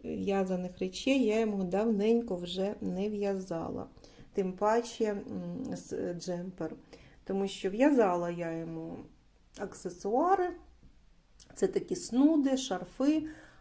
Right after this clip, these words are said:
а, е, джемпер вже давненько не в'язала, мабуть, років двадцять. <laughs> Я думаю, що назад, коли ми ще були молодими і коли мені ще хотілося,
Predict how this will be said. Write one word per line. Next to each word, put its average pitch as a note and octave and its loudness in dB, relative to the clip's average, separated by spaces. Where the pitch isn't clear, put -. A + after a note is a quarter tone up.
а, A3+ 2
е, - -2
джемпер A3+ 4
вже G3+ 6
давненько F3 -2
не E3 -6
в'язала, G#3+ 0
мабуть, G3 -6
років F#3 -6
двадцять. E3+ -4
<laughs> - -16
Я - 0
думаю, F#3+ -4
що - -8
назад, A3+ 2
коли G3+ 4
ми G3 0
ще G3 0
були F#3+ 2
молодими G#3 4
і G#3 4
коли F#3+ 2
мені F3 -4
ще - -4
хотілося, F3 -4